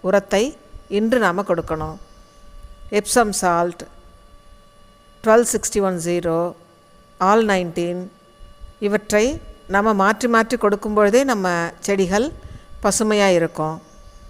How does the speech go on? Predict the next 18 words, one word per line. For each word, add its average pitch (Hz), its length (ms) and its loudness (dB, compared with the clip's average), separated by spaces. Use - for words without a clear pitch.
நான் 240 220 6
ஏற்கனவே 220 440 2
இதற்கான 190 460 0
வீடியோக்கள் 202 480 2
போட்டிருக்கேன். 196 500 -2
இன்றைய 269 300 4
வீடியோலையும் 175 720 -2
நம்ம 208 260 2
ஆல் 247 200 4
நைன்டீன்னு 233 540 0
சொல்லக்கூடிய 175 760 0
ஃபெர்டிலைசர் 196 640 2
தான் 254 180 2
நாம 170 240 -2
கொடுக்க 175 220 0
போறோம். 160 260 -2
இதை 240 120 6
தண்ணியில 262 320 2